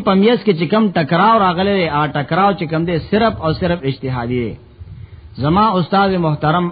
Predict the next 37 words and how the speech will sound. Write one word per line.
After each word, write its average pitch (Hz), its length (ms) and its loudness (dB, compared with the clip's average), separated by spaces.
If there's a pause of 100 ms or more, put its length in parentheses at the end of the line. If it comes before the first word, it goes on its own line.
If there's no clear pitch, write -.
علامه 165 380 0
نیلوی 165 380 2
صاحب 160 320 0 (560)
نور 190 340 2
الله 175 360 2
مرقده 156 440 0 (140)
هغه 151 140 -2
ذکر 147 300 -2
کول. 165 240 -2 (540)
عائشہ 170 360 0
رضی 214 340 2
الله 196 240 0
تعالی 175 440 0
روانه 185 300 0
وه، 175 140 0
رشتہ 143 240 -2
دارو 160 280 0
کره 147 160 -2
بصرې 139 420 -2
ته 139 80 -2
تلله. 120 320 -4 (840)
هغه 156 260 2
سره 208 280 0
چې 170 120 -4
کم 208 160 0
خادمانو، 170 680 0
خپل 175 460 -2 (320)
خپلوانو، 185 520 0
هغه 160 300 0
سره 160 280 0 (760)
د - 20 0 (120)
باډیګارد 165 640 2
په 180 60 2
تور 185 240 0
باندې، 180 460 0
د 151 40 -2 (100)
امداد 170 340 2